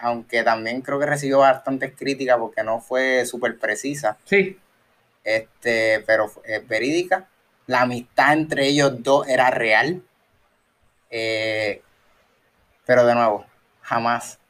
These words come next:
Speaker 1: yo pensaba que iba a ganar ese año Green. Jamás, jamás. Pero nada, eso es,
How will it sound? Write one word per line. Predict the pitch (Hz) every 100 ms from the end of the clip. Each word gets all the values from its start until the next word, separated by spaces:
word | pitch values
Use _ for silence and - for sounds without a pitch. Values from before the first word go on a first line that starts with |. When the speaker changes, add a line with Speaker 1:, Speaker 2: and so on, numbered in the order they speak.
| -
Speaker 1:
yo | 107
pensaba | 107 104 - 107 101 98 - _ _ _ _
que | 104
iba | 98 98
a | 98
ganar | 92 95 95
ese | - -
año | 87 87 90
Green. | 87 - - - _ _
Jamás, | - 104 95 104 - - - _ _ _ _
jamás. | - - - - - - _ _ _ _ _ _
Pero | - 156 160
nada, | 165 156 143
eso | 151 165
es, | 170